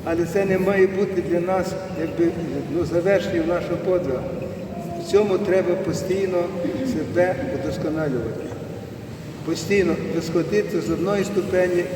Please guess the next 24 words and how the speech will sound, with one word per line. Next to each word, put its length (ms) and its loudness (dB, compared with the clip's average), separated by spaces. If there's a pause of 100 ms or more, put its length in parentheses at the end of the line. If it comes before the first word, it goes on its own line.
(320)
на 260 -4
іншу. 280 0 (920)
Це 120 4
є 260 4 (760)
основна 460 0
ціль 560 -2
і, 20 2
і, 380 0 (540)
ну, 120 -2
якби, 320 -2 (400)
ознака 500 2
нашого 360 0 (140)
правильного 460 2
життя, 440 -2 (360)
якщо 220 -2
ми 300 -2
сходимо 460 2 (360)
по 60 -4
ступені 640 0
любові 520 0
до 80 0
Бога 280 0
і 200 -2
до 60 -2